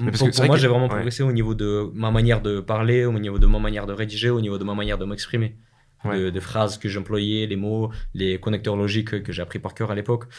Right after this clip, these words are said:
Speaker 1: Ouais.
Speaker 2: Et, mais maintenant, enfin,
Speaker 1: Mais t'as, ouais, t'as, t'avais presque une approche comme nous, on a, on apprend l'anglais comme langue étrangère, quoi, ouais.
Speaker 2: Ouais,
Speaker 1: Et, et,
Speaker 2: exactement.
Speaker 1: euh, enfin, je veux dire, est-ce que tu faisais, par exemple, des fautes de, d'orthographe encore, euh, très flagrantes et tout,
Speaker 2: Orthographe,
Speaker 1: ou ?
Speaker 2: j'ai, j'ai jamais fait de faute.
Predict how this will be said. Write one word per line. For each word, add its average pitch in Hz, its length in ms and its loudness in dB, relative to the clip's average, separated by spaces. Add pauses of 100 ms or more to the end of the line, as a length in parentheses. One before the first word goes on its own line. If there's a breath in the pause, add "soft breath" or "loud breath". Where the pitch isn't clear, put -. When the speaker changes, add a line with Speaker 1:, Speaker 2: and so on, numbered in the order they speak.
(120)
Speaker 1:
Ouais. 107 180 -4 (160)
Speaker 2:
Et, 92 220 -4
mais 87 100 -6
maintenant, 92 320 -6
enfin, 95 240 -8
Speaker 1:
Mais 87 80 -4
t'as, 113 120 4
ouais, 131 220 10
t'as, 101 300 0
t'avais 101 220 -2
presque 117 240 -4
une 107 60 0
approche 113 200 -2
comme 107 260 -2
nous, 113 320 4
on 101 40 -2
a, 98 80 -2
on 98 260 -8
apprend 98 240 -4
l'anglais 104 280 0
comme 104 180 -6
langue 101 160 -8
étrangère, 127 400 -8
quoi, 101 100 -12
ouais. 101 80 -16 (100)
Speaker 2:
Ouais, 110 60 -14 (260 loud breath)
Speaker 1:
Et, 113 60 0
et, 117 40 4 (180)
Speaker 2:
exactement. 104 320 2
Speaker 1:
euh, 104 40 -6 (480 soft breath)
enfin, - 140 -6
je 101 60 -6
veux 110 40 -2
dire, 113 200 0
est-ce 117 180 2
que 139 60 2
tu 127 160 -6
faisais, 113 200 4
par 113 120 4
exemple, 113 180 4
des 110 120 0
fautes 113 280 0
de, 101 420 -4
d'orthographe 104 440 -4
encore, 98 280 -8
euh, 95 300 -8
très 110 220 -4
flagrantes 113 560 2
et - 20 0
tout, - 80 2
Speaker 2:
Orthographe, 117 220 6
Speaker 1:
ou ? - 20 0
Speaker 2:
j'ai, 104 240 0
j'ai 101 120 -6
jamais 107 160 -2
fait 101 120 -8
de - 40 -12
faute. - 280 -14